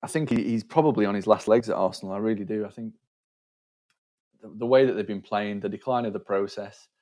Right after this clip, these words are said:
it's actually staggering to see how bad they've got. Um, even from when Wenger left, they were, they were actually playing really well. They, you know, they were deservedly sat as the, uh, you know, they were s-, top six comfortably. Um, their underlying numbers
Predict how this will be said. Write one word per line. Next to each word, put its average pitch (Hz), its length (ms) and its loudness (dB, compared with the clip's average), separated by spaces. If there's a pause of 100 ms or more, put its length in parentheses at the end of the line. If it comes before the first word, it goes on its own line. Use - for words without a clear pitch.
(440)
it's 104 140 -8
actually 117 260 -4
staggering 98 580 -4
to - 120 -20
see 95 420 -4 (160)
how 101 480 -4
bad 98 240 -2
they've 95 220 -14
got. 120 260 0 (400)
Um, 104 380 -12 (100)
even 110 260 -4
from 101 400 -8
when 101 200 -12
Wenger 113 280 -2
left, 117 360 -2
they 104 120 -4
were, 101 240 -2 (640)
they 107 80 0
were 104 260 2
actually 110 380 -4 (1200)
playing 123 260 2
really 120 220 4
well. 123 260 4
They, 113 260 -2
you 120 120 -10
know, 104 100 -6
they 101 100 -6
were 104 60 -6
deservedly 113 540 2
sat 113 340 -8
as 107 120 -16
the, 107 320 -10 (480)
uh, 104 280 -6 (260)
you 110 80 -10
know, 101 80 -6
they 101 60 -2
were 110 80 -2
s-, - 160 -12
top 139 260 -4
six - 260 -4
comfortably. 92 600 -8 (500)
Um, 98 280 -4
their 113 120 2
underlying 110 380 4
numbers 104 540 -2